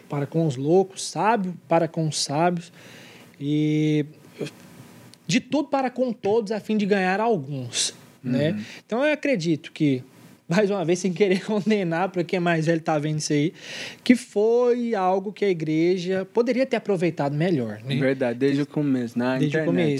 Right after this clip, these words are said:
Speaker 1: começo.
Speaker 2: né?
Speaker 1: Sim, a internet, e não só a internet, né? A cultura de modo geral, não trazendo o mundanismo pra si, mas influenciando a cultura.
Speaker 2: É, isso é verdade, mano. Ao
Speaker 1: Entendeu?
Speaker 2: invés da gente...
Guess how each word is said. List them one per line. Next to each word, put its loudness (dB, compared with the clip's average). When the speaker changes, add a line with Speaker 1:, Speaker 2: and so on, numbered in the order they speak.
Speaker 1:
começo. -4
Speaker 2:
né? -2
Speaker 1:
Sim, 0
a -2
internet, 0
e 0
não 2
só -2
a 0
internet, 0
né? 2
A -2
cultura 0
de -4
modo 0
geral, 0
não 0
trazendo 0
o 2
mundanismo 0
pra -2
si, 0
mas 0
influenciando 0
a 0
cultura. 0
Speaker 2:
É, 0
isso -2
é 0
verdade, 0
mano. -2
Ao 2
Speaker 1:
Entendeu? 2
Speaker 2:
invés 0
da 0
gente... -2